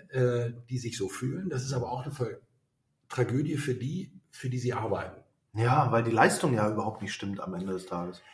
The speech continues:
Speaker 1: Ich hatte mal, äh, als junger Personalreferent eine Szene, ähm, äh, völlig abgefahren. Äh, ich kam, äh, nachmittags sechzehn Uhr den Termin in der Tochtergesellschaft Servicebetrieb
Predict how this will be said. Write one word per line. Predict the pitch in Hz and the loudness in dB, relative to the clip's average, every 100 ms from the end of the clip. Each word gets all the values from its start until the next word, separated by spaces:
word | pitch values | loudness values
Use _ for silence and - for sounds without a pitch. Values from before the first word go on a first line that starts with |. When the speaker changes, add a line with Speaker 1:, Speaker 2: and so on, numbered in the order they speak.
| - | -12
Speaker 1:
Ich | 127 | -4
hatte | 143 147 | -2 2
mal, | 131 120 120 117 | 2 2 0 -2
äh, | 110 | 0
als | 104 104 98 | 0 0 -4
junger | - 131 | 0 0
Personalreferent | 117 110 104 98 131 127 113 113 | 0 0 0 0 0 0 0 0
eine | 101 | -2
Szene, | 98 - 113 131 110 104 90 - | -6 -6 -2 -2 -2 -4 -8 -16
ähm, | 98 90 90 85 _ _ _ _ _ _ | -16 -16 -20 -20 _ _ _ _ _ _
äh, | 104 - _ _ _ | -20 -20 _ _ _
völlig | - - 120 104 | -20 -10 -6 -6
abgefahren. | 110 - - 117 110 113 113 107 | -8 -10 -8 -6 -4 -2 -4 -4
Äh, | 107 101 95 | -4 -4 -6
ich | - | -10
kam, | - 104 113 117 110 | -10 -4 -2 -4 -4
äh, | 101 98 95 87 90 | -4 -4 -4 -10 -12
nachmittags | 104 - 120 - 101 - - | -14 -10 -10 -8 -12 -12 -14
sechzehn | 110 - 104 95 | -16 -14 -12 -8
Uhr | 101 | -8
den | 98 95 | -8 -12
Termin | - 98 107 117 113 | -14 -8 -4 -4 -4
in | 95 | -8
der | 92 | -12
Tochtergesellschaft | 131 - 101 98 95 95 - - | -12 -10 -12 -8 -6 -6 -8 -10
Servicebetrieb | - 107 104 107 - 104 101 | -6 -4 -6 -14 -18 -16 -16